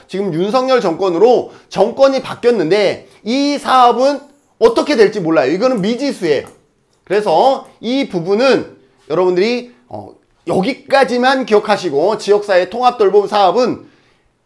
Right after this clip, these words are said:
윤석열 정권에서는 축소될 확률이 크기 때문에 이거는 이십 회 시험에서는 축소가 오답으로, 그러니까 잘못 설명한 지문으로는 맞는 건데 현 정권에서는 지역사회 톨보-,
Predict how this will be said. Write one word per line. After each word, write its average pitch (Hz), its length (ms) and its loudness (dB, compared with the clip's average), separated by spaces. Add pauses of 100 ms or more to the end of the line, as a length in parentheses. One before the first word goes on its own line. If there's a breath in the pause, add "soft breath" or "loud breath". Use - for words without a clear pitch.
(420)
윤석열 247 720 -2
정권에서는 190 600 -4
축소될 269 560 0
확률이 202 320 -6
크기 277 300 -8
때문에 202 480 -2 (300 loud breath)
이거는 240 400 0
이십 247 420 -4
회 269 100 2
시험에서는 220 580 -2
축소가 214 800 -2
오답으로, 190 1000 0 (180 soft breath)
그러니까 170 340 0 (140)
잘못 220 420 0
설명한 247 540 0
지문으로는 196 1080 -2
맞는 185 380 -6
건데 147 600 -2 (400 soft breath)
현 277 340 -2
정권에서는 233 960 0 (240 loud breath)
지역사회 233 600 2
톨보-, 262 560 -4